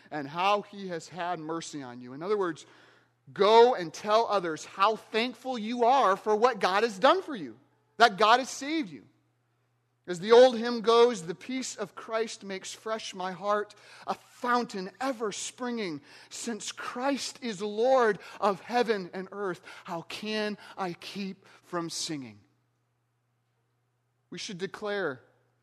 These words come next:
Christ because doing so is obedient to God's commands. It's being thankful for God's blessings. And then third, this is the one that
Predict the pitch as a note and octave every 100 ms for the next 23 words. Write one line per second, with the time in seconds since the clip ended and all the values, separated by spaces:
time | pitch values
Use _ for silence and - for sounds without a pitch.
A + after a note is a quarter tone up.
0 | _ - G#3+ G#3 F#3+ - F3 F#3+ E3+ C#3
1 | G3+ F#3 - F#3+ E3+ E3 C#3+ G3 A3 G#3
2 | F3 F#3 F#3 - - E3+ E3 E3+ - E3
3 | - E3 C#3+ A#2+ - G3+ G3+ F#3+ F3+ D#3+
4 | D#3 D3 C#3+ D#3 D3 D#3 C#3+ - - _
5 | - E3 E3+ D#3 A3 G#3+ E3+ F3 F#3 D#3
6 | - D3+ E3 F3+ D#3+